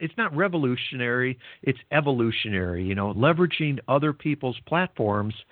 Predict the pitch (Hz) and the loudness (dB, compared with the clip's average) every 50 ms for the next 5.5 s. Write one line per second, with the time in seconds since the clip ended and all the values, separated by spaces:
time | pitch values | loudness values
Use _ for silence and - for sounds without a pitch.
0 | - - - - - _ _ - 147 131 127 147 139 - - - 131 117 117 120 | -20 -20 -20 -20 -20 _ _ 0 0 2 4 2 2 2 0 2 2 2 2 2
1 | 120 120 120 - 131 117 110 - - - 113 113 117 117 - - 92 85 82 82 | 0 0 0 0 -4 -4 -4 -4 -4 0 2 2 2 2 0 -4 -4 -4 -4 -8
2 | - - _ _ - - - - - 127 120 117 113 113 113 107 - 120 131 110 | -12 -18 _ _ -20 -20 -20 -12 -2 2 4 4 6 4 4 0 -4 -6 -6 -4
3 | 131 131 135 156 196 202 156 160 160 151 - - 151 143 139 123 127 131 135 127 | -2 0 2 2 2 4 2 0 0 0 0 2 2 2 4 2 2 0 0 -2
4 | 127 - 165 185 185 139 156 160 165 156 160 160 156 143 117 135 123 123 127 110 | -4 -2 -2 -2 -2 -2 -2 -2 0 2 2 2 2 2 2 2 4 4 2 0
5 | 127 113 104 110 127 139 147 170 185 175 | -2 -4 -4 -4 -2 -2 0 -2 -2 -4